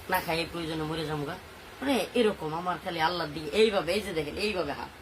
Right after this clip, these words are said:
মানে হাত কিন্তু নিচে না দোয়ার, এইভাবে, এইভাবে মাথা উপরে দিয়ে এইভাবে, আল্লাহ,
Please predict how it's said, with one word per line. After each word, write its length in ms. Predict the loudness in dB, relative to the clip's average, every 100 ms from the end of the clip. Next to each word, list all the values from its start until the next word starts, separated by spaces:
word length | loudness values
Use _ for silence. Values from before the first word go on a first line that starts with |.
| -18 -18 -10 -4
মানে 140 | 2
হাত 120 | 2 2
কিন্তু 240 | -6 -2
নিচে 320 | 0 0 2 2
না 100 | 2
দোয়ার, 260 | 0 -2 -4 -16 -14 0
এইভাবে, 380 | 0 2 -2 -4 -12 -6
এইভাবে 360 | 2 4 4 2
মাথা 320 | 2 0 0
উপরে 320 | 0 -2 -4
দিয়ে 200 | -2 0
এইভাবে, 400 | 0 2 2 0 -6 -14 -16 -16 -18 -16 0
আল্লাহ, 560 | 0 0 4 4 4